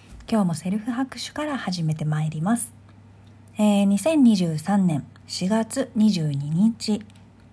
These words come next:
第三十九回目の配信でございます。えー、三十九回目ということで、サンキュー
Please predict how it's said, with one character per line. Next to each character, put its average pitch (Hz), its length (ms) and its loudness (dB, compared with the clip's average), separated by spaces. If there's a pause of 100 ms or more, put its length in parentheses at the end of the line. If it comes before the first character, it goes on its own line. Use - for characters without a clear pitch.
(180)
第 196 200 2
三 254 300 6
十 151 240 -2
九 233 240 -2
回 294 220 0
目 285 100 4
の 214 140 4
配 - 260 -4
信 151 260 -2
で 233 120 -2
ご 269 160 -2
ざ 175 160 -4
い 139 80 -4
ま - 160 -14
す。 - 160 -18 (920)
え 147 180 -6
ー、 - 20 -8
三 214 220 2
十 147 120 -2
九 185 220 -6
回 240 220 6
目 240 120 8
と 170 200 -4
い 208 100 4
う 233 140 4
こ 240 120 -4
と 185 140 -8
で、 208 160 -2 (220)
サ 269 280 2
ン 233 180 4
キ 240 200 -4
ュ 302 360 2
ー - 20 -14